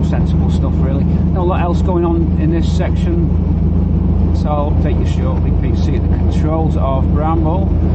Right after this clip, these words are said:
Light rain, but it looks clear ahead there. Let's hope the Alps or the Pyrenees, I don't know which bit I'm going on,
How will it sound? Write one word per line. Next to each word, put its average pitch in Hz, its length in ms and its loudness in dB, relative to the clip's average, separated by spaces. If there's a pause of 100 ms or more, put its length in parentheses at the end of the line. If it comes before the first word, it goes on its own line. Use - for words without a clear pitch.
(180)
Light 160 340 0
rain, 160 280 0
but 156 100 0
it 160 40 2
looks 165 220 0
clear 156 320 0
ahead 139 320 0
there. 151 120 0
Let's 160 200 0
hope 160 160 0
the 165 120 0
Alps 160 420 0 (880)
or - 80 0
the - 160 0
Pyrenees, 160 500 0
I 151 60 0
don't 156 120 0
know 151 100 0
which 151 240 0
bit 151 120 0
I'm 147 180 0
going 131 300 -2
on, 131 220 -2